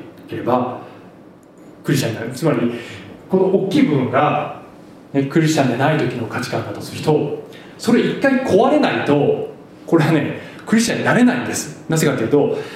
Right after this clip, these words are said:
聖書の世界観って、世の中の一般の世界観と全然違うので、あの、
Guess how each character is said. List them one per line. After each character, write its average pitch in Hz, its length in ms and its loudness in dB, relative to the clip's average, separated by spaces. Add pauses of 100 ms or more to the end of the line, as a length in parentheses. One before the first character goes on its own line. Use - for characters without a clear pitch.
聖 240 240 4
書 170 140 2
の 131 100 2
世 131 140 0
界 135 220 0
観 117 100 -2
っ 101 120 -6
て、 - 460 0 (260)
世 165 120 4
の 196 100 4
中 151 120 0
の 127 80 2
一 120 100 0
般 147 100 2
の 143 80 4
世 139 140 0
界 143 140 0
観 113 140 -2
と 107 80 -6
全 151 260 0
然 165 120 2
違 160 200 4
う 156 140 2
の - 100 0
で、 - 480 0 (360)
あ 123 140 0
の、 120 520 2